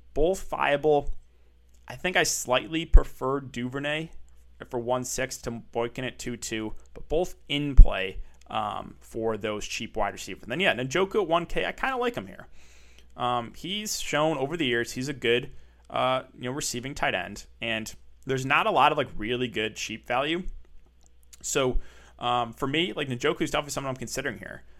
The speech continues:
uh, at one K. Again, you don't need a ton for him to pay off the salary. Now, Luke Wilson's at eight hundred dollars. We'll see. He's added the injury report, questionable.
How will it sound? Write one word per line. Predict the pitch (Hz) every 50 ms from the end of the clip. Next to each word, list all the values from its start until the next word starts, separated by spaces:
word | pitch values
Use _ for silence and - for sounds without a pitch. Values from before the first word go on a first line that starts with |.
| - - -
uh, | - - - -
at | 110 113 117
one | 117 123 131 147 113
K. | - - - 156 143
Again, | 135 123 110
you | 104
don't | 101 - 117 143 160
need | - 165 156
a | 151
ton | 147 - - - 139 139 135 127
for | 127 113
him | 120 113 110
to | 98
pay | - - 117
off | 110 -
the | - 87
salary. | - - 123 131 135 139 139 139 131 - - - -
Now, | 113
Luke | 113 113 135 180 202 -
Wilson's | - 185 185 - 180 147
at | 139
eight | 139 135 135
hundred | 147 156 139 131
dollars. | 127 123 131 135 131 131
We'll | - 107 123 139 156
see. | 156 - - 135 135 143 127 - - -
He's | 127 123 120
added | - 123 120 127 120
the | 120 120 123
injury | 123 120 123 123 120
report, | 120 - - 123 113 -
questionable. | - - - 113 110 110 - - - 143 147 156 156 160 160 -